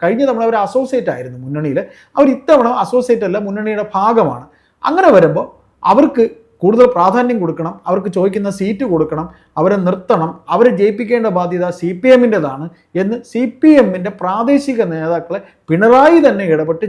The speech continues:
ജില്ലാ കമ്മിറ്റി സെക്രട്ടറിമാരോട് പറഞ്ഞിട്ടുണ്ട്. അങ്ങനെ ഉള്ളത് കൊണ്ട് തന്നെ അത് നല്ല രീതിയിൽ അങ്ങനെ ഒരു വർക്ക് തന്നെ നടക്കാനാണ് സാധ്യത. പക്ഷേ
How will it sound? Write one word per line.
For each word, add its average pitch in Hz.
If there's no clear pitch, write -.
ജില്ലാ 190
കമ്മിറ്റി 196
സെക്രട്ടറിമാരോട് 151
പറഞ്ഞിട്ടുണ്ട്. 160
അങ്ങനെ 320
ഉള്ളത് 214
കൊണ്ട് 180
തന്നെ 190
അത് 220
നല്ല 220
രീതിയിൽ 202
അങ്ങനെ 190
ഒരു 170
വർക്ക് 165
തന്നെ 147
നടക്കാനാണ് 170
സാധ്യത. 120
പക്ഷേ 156